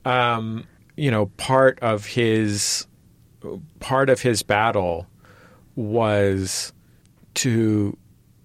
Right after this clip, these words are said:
say and believe these things in a public way that did not lead people to believe that he was simple-minded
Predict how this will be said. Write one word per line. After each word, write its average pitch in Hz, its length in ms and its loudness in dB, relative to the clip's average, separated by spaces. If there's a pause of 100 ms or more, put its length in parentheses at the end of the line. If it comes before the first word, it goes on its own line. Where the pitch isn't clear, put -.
say 127 500 4
and 120 160 2
believe 107 440 2
these 104 260 0
things 101 360 -2 (100)
in 104 140 -4
a 95 40 -2
public 95 440 -4
way 92 640 -2 (800)
that 101 320 -2 (720)
did 120 200 2
not 107 380 0 (280)
lead 113 420 0
people 104 360 -2
to 104 140 -4
believe 98 540 -2
that 98 180 -4
he 107 160 -4
was 95 760 -4 (960)
simple-minded 104 1080 -2